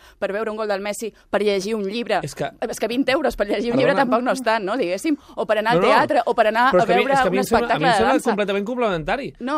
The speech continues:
Speaker 1: no és
Speaker 2: Igual que hi ha
Speaker 1: complementari.
Speaker 2: Esports tres
Speaker 1: No és
Speaker 2: i hi ha Ràdio
Speaker 1: complementari.
Speaker 2: tres per
Speaker 1: No és
Speaker 2: escoltar música,
Speaker 1: complementari.
Speaker 2: és que al final és complementari.
Speaker 1: El problema
Speaker 2: Aquí ens queixem, aquí ens queixem sempre, hi ha la, la brama de que no,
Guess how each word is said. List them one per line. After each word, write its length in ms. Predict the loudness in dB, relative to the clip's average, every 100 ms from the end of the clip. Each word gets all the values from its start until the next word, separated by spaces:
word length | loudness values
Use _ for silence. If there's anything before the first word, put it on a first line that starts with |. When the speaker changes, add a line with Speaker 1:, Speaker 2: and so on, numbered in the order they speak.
| -2
Speaker 1:
no 40 |
és 80 | 2
Speaker 2:
Igual 140 | 4 4
que 60 |
hi 40 | 6
ha 0 |
Speaker 1:
complementari. 240 | 6 6 4
Speaker 2:
Esports 140 | 2
tres 180 | 2 4
Speaker 1:
No 60 | 6
és 80 | 6
Speaker 2:
i 20 |
hi 60 |
ha 0 |
Ràdio 80 | 6
Speaker 1:
complementari. 260 | 6 6 2
Speaker 2:
tres 120 | 0 2
per 60 |
Speaker 1:
No 40 | 2
és 80 | 2
Speaker 2:
escoltar 320 | 2 2 2
música, 80 | 4
Speaker 1:
complementari. 360 | 4 4 4 0
Speaker 2:
és 60 |
que 80 | -2
al 80 | -4
final 220 | -4 -4
és 60 | -6
complementari. 500 | -8 -6 -4 0 0
Speaker 1:
El 80 | 2
problema 320 | 0 2 4
Speaker 2:
Aquí 100 | 4
ens 120 | 2
queixem, 280 | -2 -4 -6
aquí 140 | -6 -8
ens 100 | -8
queixem 260 | -6 -6 -6
sempre, 300 | -6 -4 -2
hi 40 |
ha 60 | -2
la, 80 | -2
la 160 | 0 2
brama 260 | 0 -2
de 120 | -4
que 100 | -4
no, 220 | -4 -4